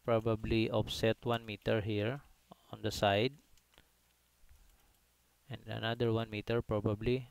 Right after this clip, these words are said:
or let's say seventy-five, seven fifty,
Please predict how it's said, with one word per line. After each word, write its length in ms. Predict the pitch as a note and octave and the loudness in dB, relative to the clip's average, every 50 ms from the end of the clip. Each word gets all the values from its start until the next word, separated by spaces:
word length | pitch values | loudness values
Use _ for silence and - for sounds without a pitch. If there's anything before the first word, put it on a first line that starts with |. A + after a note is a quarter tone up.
| G#3 G3+ | -16 -8
or 460 | - A2 G#2+ G#2 G#2 G#2 G#2 A2 - - - _ _ _ _ _ _ _ _ _ _ - | -2 0 2 2 2 2 0 -2 -6 -16 -20 _ _ _ _ _ _ _ _ _ _ -6
let's 160 | B2+ - - | -6 -4 -2
say 340 | - C3+ C3 C3 B2+ B2+ C3 | 0 0 2 2 0 -2 -4
seventy-five, 760 | - - - D#3 D#3+ E3+ E3 - C#3 - G2 G2+ G2 G2 - - _ _ _ _ _ - - - - - _ _ _ _ _ _ _ _ _ _ _ _ _ _ _ _ _ _ _ _ _ _ _ _ _ _ _ _ _ _ _ _ - | -6 -4 -4 -2 -2 0 0 0 0 2 2 2 2 2 0 -6 _ _ _ _ _ -20 -20 -20 -20 -20 _ _ _ _ _ _ _ _ _ _ _ _ _ _ _ _ _ _ _ _ _ _ _ _ _ _ _ _ _ _ _ _ -20
seven 320 | - - - A2+ A#2 B2 - - | -16 -6 -6 -4 -4 -6 -10 -6
fifty, 480 | - A2 - - - - G#2 F#2+ - | -8 -8 -8 -6 -6 -6 -6 -6 -6